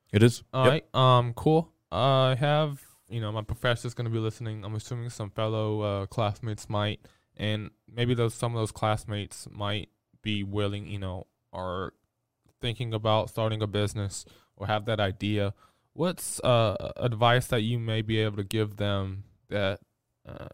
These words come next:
Speaker 2: won't make them as nervous or scared? You know, maybe this idea is not worth, uh, pushing or pursuing.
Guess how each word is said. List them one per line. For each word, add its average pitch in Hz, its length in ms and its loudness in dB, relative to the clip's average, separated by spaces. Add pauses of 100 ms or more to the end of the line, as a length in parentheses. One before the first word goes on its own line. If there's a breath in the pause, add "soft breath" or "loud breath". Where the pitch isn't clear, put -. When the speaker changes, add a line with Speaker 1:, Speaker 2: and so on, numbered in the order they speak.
(160)
Speaker 2:
won't 120 280 -2
make 113 160 -2
them 117 120 -4
as 107 180 0
nervous 104 420 -6
or 95 40 -6
scared? 104 400 -6
You 104 80 -8
know, 101 120 -8
maybe 104 220 -4
this 104 200 -4
idea 101 320 0
is 95 160 -4
not 98 340 0 (320 soft breath)
worth, 104 400 -4 (400)
uh, 57 340 -8 (640)
pushing 135 480 -2
or 104 80 -8
pursuing. 127 640 -4